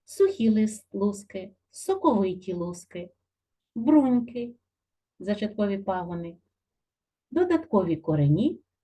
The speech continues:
та вкорочене стебло, денце. По закінченні дослідження будови цибулини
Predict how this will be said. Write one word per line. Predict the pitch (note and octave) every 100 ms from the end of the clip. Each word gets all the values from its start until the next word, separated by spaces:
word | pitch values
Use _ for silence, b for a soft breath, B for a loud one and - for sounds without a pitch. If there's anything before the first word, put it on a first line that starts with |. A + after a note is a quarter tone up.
| _ _
та | F3+
вкорочене | - - E3+ D3 C#3+ C3+ C3
стебло, | B2+ - C3 C#3+ D#3 C#4 - _ _ _ _ -
денце. | D3+ D3 C3 - - _ _ _ _ _ _ _ _ _ _ _ _ _ _ _ _ _ _ _ _ _ _ _ _ _ _ _ _ _ _ _ _ _ _ _ _ _ _ _ _ _ _
По | D4+
закінченні | D4+ D#4+ B3 G3+ F3 D#3+ D3+
дослідження | D#3 - C#3 C#3+ C#3+ C#3
будови | C#3 C#3 C3+
цибулини | - E3 A3+ D#4 F#4+ F4